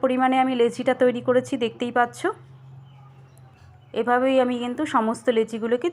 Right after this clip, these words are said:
তৈরি করে নেব। সমস্ত লেচি কিন্তু তৈরি করা হয়ে গেছে। এবার কিন্তু পুরগুলোকে দিয়ে আমি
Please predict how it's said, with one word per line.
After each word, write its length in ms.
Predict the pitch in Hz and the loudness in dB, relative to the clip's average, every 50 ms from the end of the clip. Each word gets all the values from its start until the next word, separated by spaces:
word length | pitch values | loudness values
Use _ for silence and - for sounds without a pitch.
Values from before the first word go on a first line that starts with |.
| - | 0
তৈরি 180 | 233 214 208 208 - | 0 0 0 0 -2
করে 160 | 226 220 226 220 | 0 0 2 0
নেব। 120 | 226 226 247 370 453 - - _ _ _ _ _ - - - - - - - - - - - - - - - - - - - - - - - - - - - _ _ _ - - _ _ _ _ _ _ _ - - - | 0 -2 -4 -6 -6 -8 -16 _ _ _ _ _ -20 -18 -12 -10 -8 -8 -8 -10 -12 -16 -20 -20 -20 -20 -20 -20 -20 -20 -20 -20 -20 -20 -20 -20 -20 -20 -20 _ _ _ -20 -20 _ _ _ _ _ _ _ -18 -8 -2
সমস্ত 280 | 240 233 247 254 247 - 277 254 | 0 0 0 0 -2 0 0 0
লেচি 200 | 226 226 226 - 220 220 | 0 0 -2 -4 -8 -6
কিন্তু 160 | 226 220 240 233 233 | -6 -6 -4 0 0
তৈরি 160 | 214 202 208 - 220 | 0 0 0 0 0
করা 140 | 214 214 214 | 2 2 0
হয়ে 140 | 220 214 214 208 | -2 -4 -2 -4
গেছে। 180 | 226 220 214 190 - - 202 | -4 -4 -6 -10 -8 -8 -6
এবার 180 | 202 214 214 214 220 | -2 -2 -2 -2 -4
কিন্তু 200 | 226 220 214 220 240 233 - | -8 -8 -8 -8 -12 -12 -8
পুরগুলোকে 560 | 214 208 202 208 185 220 214 214 214 - 226 208 190 | -6 -6 -4 -4 -2 -2 -2 -2 -2 -2 -6 -6 -6
দিয়ে 160 | 208 220 240 240 226 | -4 -4 -2 -2 -2
আমি 140 | 220 262 | 0 0